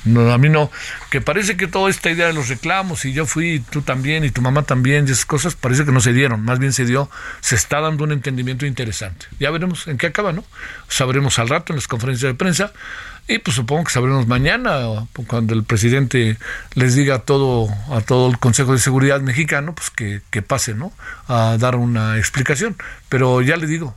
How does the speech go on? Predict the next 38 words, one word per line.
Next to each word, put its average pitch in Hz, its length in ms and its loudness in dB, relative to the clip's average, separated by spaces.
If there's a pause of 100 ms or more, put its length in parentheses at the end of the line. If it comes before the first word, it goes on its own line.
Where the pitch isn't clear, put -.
(100)
da, 151 180 0
da 160 200 -4
la 180 60 -2
impresión 151 300 -4
de 151 120 -4
que 113 120 -4
sí, 139 480 0 (340)
de 123 160 0
que 127 120 0
sí - 120 0
es - 120 -2
positiva. 107 440 -2 (300)
México, 160 320 0
Estados 139 240 0
Unidos 135 220 -2
y 123 60 -8
Canadá 123 320 2
estuvieron 120 380 0
por 107 140 -2
allá, 98 200 0
¿no? 151 180 -2 (260)
Entonces, 123 760 2
llegaron 160 320 2
a 143 40 0
acuerdos 131 540 -4 (160)
con 127 140 0
el 113 80 0
tema 139 160 0
del 123 80 0
fentanilo, 123 500 0 (380)
muy 147 500 6
interesante, 123 680 0 (520)
una 147 180 4
posición 135 380 0
muy 151 200 4
interesante 131 680 -2 (340)
de 139 380 0 (140)
el 117 360 -2